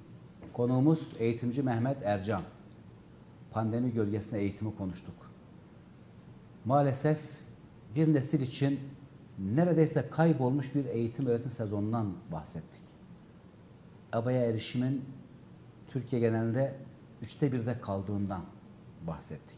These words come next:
Bazı bölgelerin teknolojik imkansızlıktan kaynaklı uzaktan eğitime hiçbir şekilde giremediğinden bahsettik. Eğitimde acı bir gerçek olan fırsat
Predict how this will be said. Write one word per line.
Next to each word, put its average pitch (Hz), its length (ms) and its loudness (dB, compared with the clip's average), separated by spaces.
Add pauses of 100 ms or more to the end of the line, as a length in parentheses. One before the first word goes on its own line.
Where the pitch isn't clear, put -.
(140)
Bazı 143 300 0
bölgelerin 151 600 4 (1000)
teknolojik 160 540 2
imkansızlıktan 143 840 0
kaynaklı 123 600 0 (800)
uzaktan 143 480 0 (100)
eğitime 151 500 2
hiçbir 233 280 0
şekilde 180 340 0
giremediğinden 117 680 2
bahsettik. - 640 -12 (840)
Eğitimde 123 640 4 (920)
acı 113 240 -2
bir 120 60 0
gerçek 110 440 0
olan 120 220 0 (640)
fırsat - 520 -2